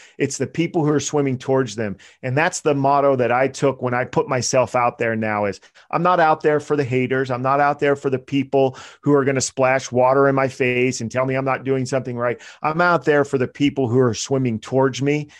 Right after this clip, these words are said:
and wanna hear it and who I connect with. And that's who I'm gonna try to save. That's who I'm gonna try to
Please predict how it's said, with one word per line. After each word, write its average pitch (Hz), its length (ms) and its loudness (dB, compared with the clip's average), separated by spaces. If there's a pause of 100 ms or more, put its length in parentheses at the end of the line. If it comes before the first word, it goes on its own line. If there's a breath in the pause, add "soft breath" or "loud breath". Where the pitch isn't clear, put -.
(120 loud breath)
and 120 200 -4
wanna 143 260 2
hear 123 340 2
it 123 200 0 (140)
and 113 340 -4 (200 soft breath)
who 135 160 2
I 127 160 2
connect 127 480 -6
with. 104 280 -4 (300 soft breath)
And 113 300 -4
that's 151 280 0
who 139 140 2
I'm 127 200 0
gonna 110 180 -4
try 110 240 -4
to 107 80 -6
save. 107 320 -6
That's 127 240 -4
who 147 280 2
I'm 131 220 -2
gonna 120 180 -2
try 110 440 -2 (300 loud breath)
to 117 380 -2